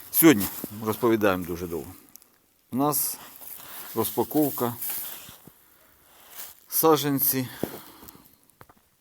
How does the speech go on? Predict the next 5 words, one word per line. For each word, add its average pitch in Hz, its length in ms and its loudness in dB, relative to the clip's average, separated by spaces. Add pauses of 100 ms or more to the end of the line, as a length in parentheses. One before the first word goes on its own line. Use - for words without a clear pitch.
(760)
їстівного 120 580 0
каштану. 90 520 -4 (1700)
Вирішили 107 540 0
ми 98 140 -6
спробувати, 131 680 0